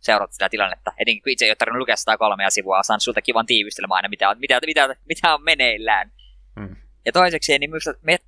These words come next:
Speaker 1: tavallaan ymmär-, ymmärrän Twin Galaxy siinä mielessä, että ne ei vält-, va-,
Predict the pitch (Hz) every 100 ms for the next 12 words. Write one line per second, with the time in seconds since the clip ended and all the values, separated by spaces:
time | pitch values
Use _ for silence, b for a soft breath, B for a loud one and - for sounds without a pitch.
0 | - - - - - _ _ _ _ 151
1 | 175 294 240 175 160 160 165 160 160 180
2 | 160 139 143 151 143 127 120 127 139 127
3 | 123 117 110 - 120 135 123 120 123 -
4 | 135